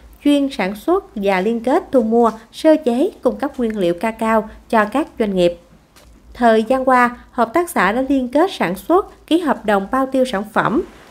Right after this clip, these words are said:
thu mua không chỉ với bà con nông dân huyện Trà Ôn mà còn các huyện lân cận.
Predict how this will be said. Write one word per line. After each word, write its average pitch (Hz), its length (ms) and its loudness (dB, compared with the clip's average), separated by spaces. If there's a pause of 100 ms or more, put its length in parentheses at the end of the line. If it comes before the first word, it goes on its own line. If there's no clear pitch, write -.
(100)
thu 302 160 4
mua 285 300 2 (140)
không 240 160 -2
chỉ 202 380 -2
với 269 260 2
bà 214 140 0
con 220 320 -4
nông 220 200 -4
dân 214 200 0
huyện 180 240 -2
Trà 196 120 -2
Ôn 226 260 0 (280)
mà 226 140 2
còn 214 400 -6
các 359 160 -2 (100)
huyện 175 200 2
lân 202 220 -2
cận. 170 260 -2